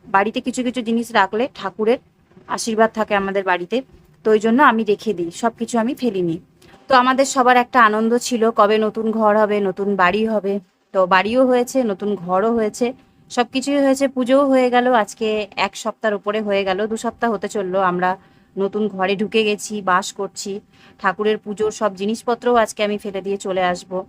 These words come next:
মানে এতটাই আনন্দ হচ্ছে যে তোমাদেরকে আর বলে বোঝাতে পারবো না, কারণ তোমরা সবাই জানো যে কতটা কষ্ট করে আজকে তিনটে বছরের বেশি,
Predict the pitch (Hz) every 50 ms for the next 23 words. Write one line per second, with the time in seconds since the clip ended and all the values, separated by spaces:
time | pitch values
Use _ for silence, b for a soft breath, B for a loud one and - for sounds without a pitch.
0 | b b b b b b b - 220 226 247 254 247 - - 196 190 - - 226
1 | - 254 254 247 226 220 233 233 233 247 247 240 233 - - - - 202 190 190
2 | 190 185 - 196 196 196 208 202 - 214 214 190 185 185 196 185 185 185 190 202
3 | - 202 202 190 180 170 175 175 180 185 240 - B B B B B - 190 208
4 | 220 214 226 220 220 226 233 - - 220 196 185 202 208 220 214 214 208 196 196
5 | 196 190 214 208 - 190 196 214 208 220 220 214 190 196 - - - 214 196 208
6 | 202 202 190 185 - - 208 180 - 196 190 190 180 202 196 185 180 185 - 208
7 | 196 196 190 180 175 190 190 - - - 208